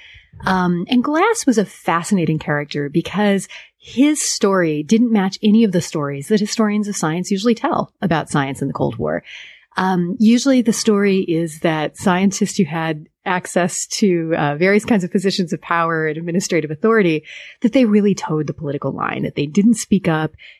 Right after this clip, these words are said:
they kind of retreated to their labs. And Glass didn't do that. He was, um, active in the Maryland A C L U for many years.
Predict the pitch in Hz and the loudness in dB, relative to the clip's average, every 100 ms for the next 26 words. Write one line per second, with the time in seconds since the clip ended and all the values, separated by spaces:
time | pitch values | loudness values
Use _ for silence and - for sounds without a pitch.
0 | - 151 151 143 156 - 220 208 165 - | -8 -6 -4 -6 -6 0 2 2 0 -2
1 | 170 156 139 139 147 156 - - - - | -2 0 0 -2 -6 -12 -16 -20 -8 0
2 | 262 359 554 - 254 233 175 175 180 143 | 2 4 2 0 0 0 0 2 2 2
3 | - - - - 208 202 185 180 170 - | -4 -6 -4 0 2 2 0 0 -2 -4
4 | - 151 147 151 185 185 - 202 170 160 | -4 -4 -4 -6 -4 -2 0 0 0 -2
5 | 151 160 175 170 165 151 156 170 143 156 | -2 -2 -2 -2 -2 -4 -6 -4 -2 0
6 | 196 233 - 226 226 214 208 196 190 185 | 2 2 4 4 4 4 2 0 -2 -6